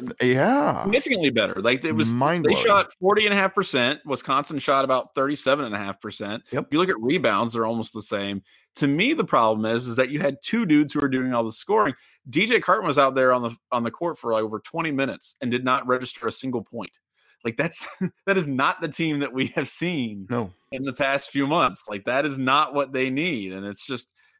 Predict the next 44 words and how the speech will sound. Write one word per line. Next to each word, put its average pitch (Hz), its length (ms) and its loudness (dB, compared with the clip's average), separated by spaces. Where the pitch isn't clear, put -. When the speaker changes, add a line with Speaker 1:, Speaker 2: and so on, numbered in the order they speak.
Speaker 1:
to 143 160 0
me, 175 300 2
it, 135 260 -4
they, 131 160 -2
they 127 220 0
were 127 100 0
not 127 260 0
playing 110 580 -2
Ohio 107 220 0
State 104 180 -6
basketball, 104 420 -4
and 95 60 -6
Chris 190 180 -2
Holtmann 127 300 -2
was 95 140 -10
pissed. - 480 -4
And 113 440 2
I 120 100 0
think, 185 280 -2
honestly, 160 500 2
more 139 380 2
than 139 380 2
the 123 100 2
win 123 320 -2
or 123 100 0
the 110 120 -4
loss 107 420 0
or 110 60 -8
anything 104 240 -8
like 98 160 -12
that, 101 260 -4
I, 110 180 -2
I 120 80 -4
think 127 200 -8
he 139 100 -2
was 127 180 0
angry 107 280 -2
that 92 100 -6
they 101 100 -4
were 98 100 -2
just, 98 200 -10
were 110 80 -8
not 95 300 -2
playing 95 500 -4